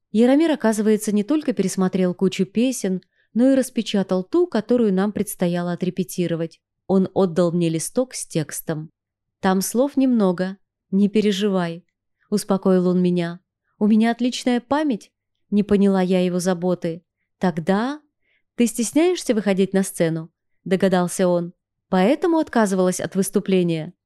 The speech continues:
«В точку. В таком случае станем поддержкой друг для друга.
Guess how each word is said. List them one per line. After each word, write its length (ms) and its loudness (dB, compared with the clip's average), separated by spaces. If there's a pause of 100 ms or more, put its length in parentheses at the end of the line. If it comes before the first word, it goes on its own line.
(160)
«В 140 -20
точку. 800 -2 (380)
В 80 -20
таком 260 0
случае 580 -2 (240)
станем 460 0
поддержкой 600 -2
друг 260 -2
для 160 0
друга. 440 -2